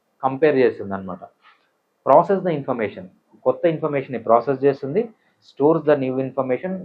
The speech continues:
removes the old information and take decision అనమాట. ఇది మన నర్వస్ సిస్టమ్ చేసే పని. ఈ నర్వస్ సిస్టమ్‌లో మీరు ఇక్కడ చూడండి, మనకు ఫైవ్ పార్ట్స్ ఉంటాయి, ఫైవ్ మేజర్ పార్ట్స్. దాన్ని ఏమంటామంటే టీలెన్సెఫలాన్ అంటాం, డయాన్సెఫలాన్ అంటాం,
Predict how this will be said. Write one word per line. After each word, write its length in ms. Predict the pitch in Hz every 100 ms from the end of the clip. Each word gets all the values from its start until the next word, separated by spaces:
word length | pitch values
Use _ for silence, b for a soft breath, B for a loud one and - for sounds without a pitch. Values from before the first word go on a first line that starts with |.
| 123
removes 260 | 117 139 143 139
the 80 | 120
old 140 | 117 113 107
information 460 | 110 104 101 180 196 - _ _ _ _
and 100 | 131 139 160
take 180 | 180 - 123
decision 320 | - - 98 92
అనమాట. 260 | 90 85 - _ _ _ _ 127
ఇది 120 | 214 226 - _
మన 100 | 156 160 113
నర్వస్ 260 | 127 143 147
సిస్టమ్ 260 | 151 135 117
చేసే 180 | 107 95
పని. 160 | 95 82 - _ -
ఈ 20 | 127 120
నర్వస్ 280 | 180 214 214
సిస్టమ్‌లో 380 | 214 202 170 175 151 - 135 131
మీరు 120 | 131 127
ఇక్కడ 140 | 127 -
చూడండి, 340 | 135 139 123 208 - - 127
మనకు 240 | 131 208 269 - -
ఫైవ్ 180 | 165 165
పార్ట్స్ 240 | 147 139 127
ఉంటాయి, 180 | 113 101
ఫైవ్ 120 | 147 147
మేజర్ 260 | 131 123 117
పార్ట్స్. 240 | 101 98 - _ -
దాన్ని 180 | 123 127
ఏమంటామంటే 440 | 131 131 120 104 92 - _ _ _ _
టీలెన్సెఫలాన్ 680 | 120 143 139 131 123 117 110
అంటాం, 200 | 98 160 131
డయాన్సెఫలాన్ 640 | 110 127 135 120 - 107 98
అంటాం, 200 | 101